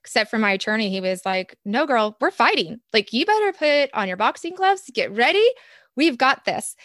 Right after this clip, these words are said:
And if it wasn't for her, I would have felt like I had no chance in the world to get my kids back, because they ultimately really wanted to terminate my rights. They didn't want me to have anything to do with my children ever again. They wanted my husband to divorce me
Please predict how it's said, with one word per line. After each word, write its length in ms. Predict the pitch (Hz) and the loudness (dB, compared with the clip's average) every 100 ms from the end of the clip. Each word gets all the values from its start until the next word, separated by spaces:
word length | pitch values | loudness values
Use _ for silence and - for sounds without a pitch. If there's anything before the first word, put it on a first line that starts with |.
| - - _ - | -20 -20 _ -2
And 360 | 269 240 226 - - | 2 2 2 -2 -6
if 100 | 262 | -4
it 80 | 269 | 0
wasn't 260 | 359 392 | 0 0
for 120 | - | 0
her, 140 | 359 440 | 0 2
I 140 | 302 | 0
would 160 | 311 349 | 0 -2
have 180 | 320 311 | -4 -4
felt 180 | 277 277 | -2 -2
like 220 | 226 - | -2 0
I 140 | 214 | -2
had 560 | 208 214 196 190 190 208 _ _ - | 0 0 0 -2 -4 -10 _ _ -4
no 380 | 214 226 233 233 | 0 4 4 4
chance 640 | - - - 202 170 - | 0 -10 -8 -6 -6 -10
in 100 | - 190 | -8 -6
the 80 | |
world 640 | 185 175 185 190 175 160 175 | -6 -10 -4 0 2 0 -4
to 100 | 175 | -8
get 120 | 160 | -6
my 140 | 165 | -8
kids 260 | 160 156 - | -8 -10 -8
back, 240 | 156 123 - | -8 -6 -4
because 320 | 202 190 185 | -2 -2 0
they 140 | 277 359 | -2 2
ultimately 540 | 214 - 214 185 175 | 0 0 -4 -6 -8
really 300 | 175 226 233 | -2 2 2
wanted 240 | 190 180 170 | 0 -4 -8
to 60 | |
terminate 400 | 170 175 165 160 | -10 -10 -8 -8
my 140 | - 156 | -8 -8
rights. 360 | 151 - - - _ _ _ | -8 -12 -18 -20 _ _ _
They 80 | 226 | 2
didn't 120 | 285 | 4
want 140 | 233 214 | 2 0
me 60 | |
to 60 | 190 | -2
have 160 | 165 - 233 | -6 -6 0
anything 360 | 240 208 190 | 0 0 -4
to 100 | 185 | -8
do 100 | 190 | -8
with 120 | 175 | -8
my 160 | 175 180 | -8 -10
children 340 | 175 165 160 - | -10 -12 -10 -10
ever 180 | 156 139 | -10 -10
again. 300 | - - - _ _ _ _ | -12 -14 -16 _ _ _ _
They 80 | 196 | -2
wanted 120 | 175 | -2
my 140 | 160 160 | -4 -2
husband 420 | 202 214 254 240 | -2 -2 -4 -4
to 120 | 254 | -4
divorce 440 | 220 208 226 214 | -6 -4 -4 -4
me 320 | 220 214 196 | -4 -4 -6